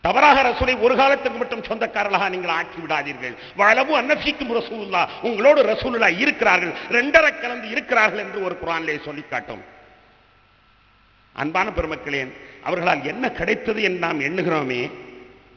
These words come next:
அவர்களால் என்ன கிடைத்தது என்று எண்ணுகிறோமே, எவ்வளவு செய்திகள். உதாரணமாக, ஒரு, ஒரு ரூபாய் நாம் செலவழித்தால் எழுநூறு மடங்கு நன்மை அல்லாஹ் தருகிறான்.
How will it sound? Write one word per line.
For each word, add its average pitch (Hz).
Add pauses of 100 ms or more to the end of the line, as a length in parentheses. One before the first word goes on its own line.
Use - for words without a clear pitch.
(800)
அவர்களால் 202
என்ன 247
கிடைத்தது 247
என்று 196
எண்ணுகிறோமே, 165 (1120)
எவ்வளவு 226 (100)
செய்திகள். 170 (1120)
உதாரணமாக, 170
ஒரு, 165 (800)
ஒரு 185
ரூபாய் 220
நாம் 185
செலவழித்தால் 165 (960)
எழுநூறு 269
மடங்கு 226
நன்மை 185
அல்லாஹ் 156
தருகிறான். 107